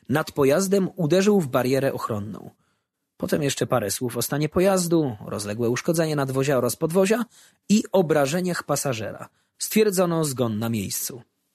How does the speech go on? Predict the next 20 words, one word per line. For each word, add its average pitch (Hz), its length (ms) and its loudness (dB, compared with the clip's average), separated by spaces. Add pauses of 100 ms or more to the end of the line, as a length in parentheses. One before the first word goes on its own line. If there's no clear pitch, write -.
I 190 140 -2
wreszcie 208 360 0
można 185 320 2
było 160 180 2
podsumować 143 640 -2
zdaniem, 147 500 -2
które 151 240 0
szanujący 139 600 -2
się 160 140 -8
policjant 165 480 -2
z 113 80 -6
drogówki 127 580 -2 (280)
mógłby 196 480 4
wyrecytować 175 760 0
o 151 120 -4
każdej 180 440 0
porze 143 280 2
dnia 123 260 -2
i 120 120 0
nocy. 110 420 -6